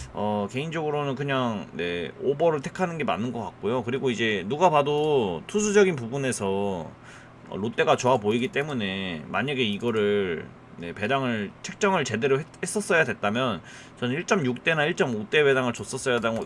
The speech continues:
줬어야 된다고 생각하는데 일점칠공 이라는 배당을 준 거 보니까 여기서 "헷갈려 해라"라고 좀, 어, 페이크 주는 것 같다는 느낌을 받아서요.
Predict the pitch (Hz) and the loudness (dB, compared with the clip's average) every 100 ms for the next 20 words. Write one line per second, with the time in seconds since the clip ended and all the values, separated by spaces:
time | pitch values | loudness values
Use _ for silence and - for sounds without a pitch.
0 | - - 120 - 156 123 117 123 113 151 | -8 -6 -4 0 0 2 2 2 0 -4
1 | 151 160 135 117 135 98 - - - 175 | -4 -2 -2 0 0 -2 -6 -18 -12 -8
2 | 190 202 - 220 226 220 208 190 135 123 | 0 2 2 2 4 4 4 4 2 2
3 | 143 120 117 143 156 127 101 107 127 120 | 0 -2 -2 -2 0 -2 -2 0 2 2
4 | 85 - 113 127 123 165 220 208 180 202 | -2 -2 -2 -2 -4 4 6 6 6 6
5 | 208 151 113 117 113 104 - 117 104 95 | 6 6 4 2 -2 -4 -6 -6 -6 -6
6 | 90 85 - - - - - - 82 76 | -8 -10 -12 -14 -12 -14 -18 -12 -10 -8
7 | 67 196 208 139 127 135 123 127 107 - | 2 2 2 0 0 0 0 0 -4 -2
8 | 123 110 85 101 98 131 139 | -4 -4 -4 -4 -4 -6 -6